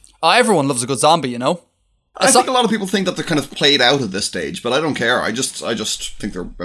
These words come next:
Speaker 2: I think they're such good story ideas.
Speaker 1: Hmm. I think so too. The only thing zombie related I don't like is The Walking Dead.
Speaker 2: What don't you like about The Walking Dead?
Speaker 1: It's so, so,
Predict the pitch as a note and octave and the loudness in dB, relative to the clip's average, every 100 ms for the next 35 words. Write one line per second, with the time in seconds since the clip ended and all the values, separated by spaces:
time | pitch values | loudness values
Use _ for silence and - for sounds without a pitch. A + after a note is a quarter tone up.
0 | F2+ G#2 A#2+ G#2+ A2 G2+ - B2+ - - | -8 -2 -2 -2 -4 -2 0 -2 -4 -12
1 | A#2+ A2+ B2 A#2+ G#2 F#2 - - _ _ | -8 2 4 4 2 -4 -8 -12 _ _
2 | _ _ - - - A#2 A2 G#2 F2+ E2+ | _ _ -2 0 2 2 2 2 0 -4
3 | D#2+ C2 A#1+ - - C#4 A3 A2+ _ - | -6 -8 -6 -6 -6 -4 -6 -6 _ -20
4 | _ _ _ _ _ - F3+ A3 A3 - | _ _ _ _ _ -2 2 4 4 2
5 | G3 D3+ A3 B3+ B3+ F#3+ G#3 G#3+ G#3 F3 | 0 2 2 2 0 2 4 4 2 0
6 | F#3 E3 D#3 C#3+ F3 F3 F3+ D3 C3 - | 0 0 0 2 4 4 4 4 4 0
7 | - D3+ C#3+ C3 D3 C#3+ C#3 C3 C#3+ C3+ | -6 -2 -2 -2 0 0 0 0 2 2
8 | - _ _ _ _ _ _ _ _ _ | -2 _ _ _ _ _ _ _ _ _
9 | - F3 F3+ E3 E3 D#3 C#3+ C#3+ C#3 C#3+ | -4 -2 0 -2 -2 -4 -8 -6 -4 -4
10 | C#3+ C#3 A2 F3 - - - - - - | -2 0 0 0 2 0 0 -2 2 4
11 | A#3 G3+ F#3+ E3+ C3+ - _ _ _ _ | 4 6 6 6 2 -6 _ _ _ _
12 | _ - - - - A#3 G#3 G3 D#3 B2+ | _ 2 4 6 6 8 8 8 6 2